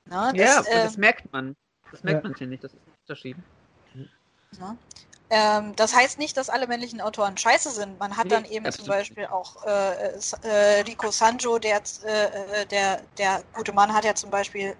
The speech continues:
Speaker 1: Drive geschrieben, der hat, äh, Kyoryuger geschrieben, ne? Also, äh,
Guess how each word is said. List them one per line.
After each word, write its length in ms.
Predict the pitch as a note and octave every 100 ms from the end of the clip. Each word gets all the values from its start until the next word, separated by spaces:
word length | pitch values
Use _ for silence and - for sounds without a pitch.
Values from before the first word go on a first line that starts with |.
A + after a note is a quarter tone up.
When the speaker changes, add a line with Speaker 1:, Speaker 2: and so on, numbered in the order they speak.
| - _
Speaker 1:
Drive 420 | - A3 A3+ A3
geschrieben, 540 | - - A#3 G#3+ G#3+ G#3+ - - - - - -
der 220 | A3 A3
hat, 380 | G#3 G3+ - -
äh, 380 | G#3 G3 G3 F#3 F#3 _ _ _ _ _ _ -
Kyoryuger 560 | D4 C#4 C4+ C4 B3+ A#3
geschrieben, 500 | B3 - A#3+ A3+ A3
ne? 160 | A3+
Also, 240 | A3+
äh, 40 | A#3